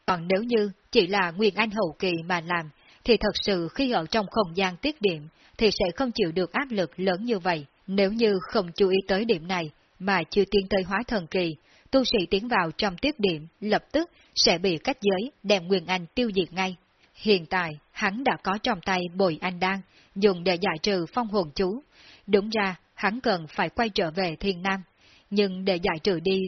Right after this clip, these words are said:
cấm chế của phong hồn chú, cần phải luyện chế ra một loại phù trợ đan dược thì mới có khả năng ra tay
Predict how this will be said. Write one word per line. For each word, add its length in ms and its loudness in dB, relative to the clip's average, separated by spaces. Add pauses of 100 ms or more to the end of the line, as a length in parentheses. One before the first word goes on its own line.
cấm 180 0
chế 240 0
của 200 2
phong 260 -2
hồn 240 -2
chú, 240 0 (400)
cần 260 4
phải 120 2
luyện 220 2
chế 220 -2
ra 140 0 (300)
một 220 4
loại 200 2 (140)
phù 140 4
trợ 220 2
đan 260 -4
dược 220 0 (340)
thì 180 4
mới 220 2
có 200 0
khả 140 -2
năng 320 -4
ra 220 0
tay 120 0